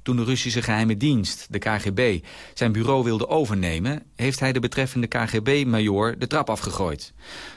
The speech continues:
Vervolgens werd hij onder druk van de Russen... opgesloten in de martelgevangenis Pulechakri.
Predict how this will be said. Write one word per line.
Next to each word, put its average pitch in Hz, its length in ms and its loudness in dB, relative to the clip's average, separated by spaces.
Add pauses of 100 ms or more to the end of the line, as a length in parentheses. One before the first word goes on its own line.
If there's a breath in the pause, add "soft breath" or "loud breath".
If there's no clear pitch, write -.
Vervolgens 156 400 2
werd 151 160 2
hij 147 220 2
onder 127 220 0
druk 131 180 -2
van 117 140 -2
de 101 80 0
Russen... 120 400 0
opgesloten 139 720 0
in 139 120 0
de 127 60 2
martelgevangenis 123 840 0
Pulechakri. 113 800 0